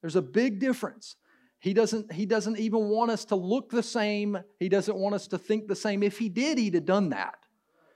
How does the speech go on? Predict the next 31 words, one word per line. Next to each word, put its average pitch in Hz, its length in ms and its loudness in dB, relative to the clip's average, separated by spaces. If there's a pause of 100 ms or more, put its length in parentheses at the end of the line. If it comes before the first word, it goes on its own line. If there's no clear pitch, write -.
(140)
There's 208 160 4
a 220 60 6
reason 220 340 2
that 175 100 0
some 226 240 -2
of 233 140 -2
you 208 160 -2
in 170 100 -4
this 156 220 -8
room 170 280 -6
are 139 140 -4
extroverts, 175 720 -2
some 185 240 -2
of 170 140 2
us 170 200 -2
are 131 80 -10
introverts, 190 760 -4
and 156 160 -8 (540)
it's 202 160 2
funny, 254 320 6
a 202 60 6
lot 180 200 2
of 240 60 -8
times 214 260 0
He 202 120 -6
puts 208 240 -2
those 196 200 -2
people 185 380 -6
together 147 580 -2
in 208 120 -6
life 208 520 -2